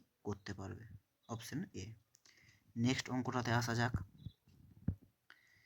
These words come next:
কিছু লোক একটি কাজ ষাট দিনে করে, আটজন লোক বেশি নিলে কাজটি দশ দিন আগে শেষ হয়। প্রথমে কতজন লোক ছিল? আচ্ছা, তাহলে, আহ, কাজটাতে ষাট দিনে শেষ হওয়ার কথা,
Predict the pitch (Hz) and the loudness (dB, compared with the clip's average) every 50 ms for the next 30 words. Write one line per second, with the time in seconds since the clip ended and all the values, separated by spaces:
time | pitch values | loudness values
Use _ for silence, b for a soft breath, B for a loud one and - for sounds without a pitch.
0 | b b b b b b b - _ - - _ _ _ - 123 110 120 139 123 | b b b b b b b -20 _ -20 -20 _ _ _ -2 0 2 4 6 6
1 | 127 131 127 120 117 - - 135 - 131 131 - - - 123 107 113 113 123 120 | 6 6 6 4 -2 0 -4 -2 0 2 2 2 2 2 2 0 0 0 0 2
2 | 127 127 - 120 120 120 147 214 - - _ _ - - 104 110 113 - 131 131 | 2 2 2 2 2 2 2 0 -4 -10 _ _ 2 4 4 4 4 2 2 4
3 | 127 123 117 117 135 139 127 110 104 104 - 123 131 127 120 131 156 160 - 120 | 4 4 4 4 4 2 2 0 0 0 2 2 2 2 2 2 0 0 0 0
4 | 110 113 117 - 131 147 143 120 98 107 107 110 127 147 147 - 120 113 123 139 | 0 0 0 -2 -2 -2 0 0 0 -2 0 -2 -2 0 2 2 2 2 2 0
5 | 139 - 104 - - - - - - _ B B B B B B B - 113 - | 2 0 -2 -2 -4 -10 -12 -14 -16 _ B B B B B B B -8 -6 0
6 | 127 139 156 151 143 123 117 104 110 139 147 123 101 92 - - - - - - | 4 4 4 4 4 2 0 2 4 4 4 4 2 0 0 0 -2 -2 -2 -8
7 | - - - _ - - - 104 - - - - - - - - - b b b | -16 -18 -20 _ -14 -8 -8 -6 -6 -6 -8 -8 -12 -14 -18 -14 -14 b b b
8 | b b b b b b b b - - 110 127 135 135 139 139 139 139 - - | b b b b b b b b -2 2 2 4 4 6 6 6 4 4 2 -8
9 | - - - _ - - 110 110 110 113 113 113 117 - 113 113 120 120 117 139 | -20 -20 -20 _ -4 0 2 4 4 4 4 2 2 6 6 6 6 6 4 2
10 | 139 131 - 107 107 127 202 - _ _ _ _ _ _ _ _ _ _ _ _ | 2 2 2 0 0 0 0 -2 _ _ _ _ _ _ _ _ _ _ _ _
11 | _ _ _ _ _ _ _ _ _ _ _ _ _ _ _ _ _ _ _ _ | _ _ _ _ _ _ _ _ _ _ _ _ _ _ _ _ _ _ _ _
12 | _ _ _ _ _ _ _ _ _ - - - 127 123 117 113 120 131 143 143 | _ _ _ _ _ _ _ _ _ -8 2 6 8 8 8 6 4 6 6 6
13 | 139 127 123 127 131 135 139 135 - 110 101 - - - - | 6 4 0 2 4 4 4 2 2 -4 -8 -8 -8 -14 -16